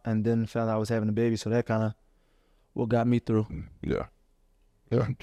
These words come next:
Speaker 2: I, I, I know you, well, as a defensive guy, you talk about that all the time. Just being, wanting to, wanting to make sure you're doing everything for your daughter, for your family, put them in a
Speaker 1: Mm-hmm.
Speaker 2: different, uh, different situation, which, which I, I respect wholeheartedly.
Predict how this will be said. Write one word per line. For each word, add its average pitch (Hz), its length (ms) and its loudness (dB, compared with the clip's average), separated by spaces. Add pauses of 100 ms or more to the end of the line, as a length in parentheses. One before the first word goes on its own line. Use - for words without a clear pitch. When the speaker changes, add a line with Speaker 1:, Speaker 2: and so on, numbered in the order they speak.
(280)
Speaker 2:
I, - 60 -8
I, 87 440 2
I - 20 2
know 92 160 2
you, 90 300 0
well, 90 240 -4
as 92 180 -4
a 87 60 -2
defensive 87 380 0
guy, 80 160 2
you 82 80 0
talk 85 160 2
about 82 160 0
that 85 80 0
all 80 100 0
the 80 60 -4
time. 85 320 -2
Just 85 160 -4
being, 90 200 2
wanting 87 280 0
to, 85 140 -4 (320)
wanting 87 180 0
to 85 60 0
make 95 160 2
sure - 140 -4
you're 92 80 2
doing 87 240 2
everything 85 400 0
for - 180 -4
your 80 120 2
daughter, 82 400 0
for - 160 -4
your 82 100 2
family, 82 600 0
put 95 120 -2
them 87 100 -2
in 87 80 0
a 82 40 0
Speaker 1:
Mm-hmm. 82 80 0
Speaker 2:
different, 87 360 -2
uh, 85 140 2 (180)
different 85 200 -2
situation, 90 460 2
which, 87 220 0 (300)
which - 160 -2
I, 82 160 4
I 80 200 0
respect 87 420 -2
wholeheartedly. 85 640 0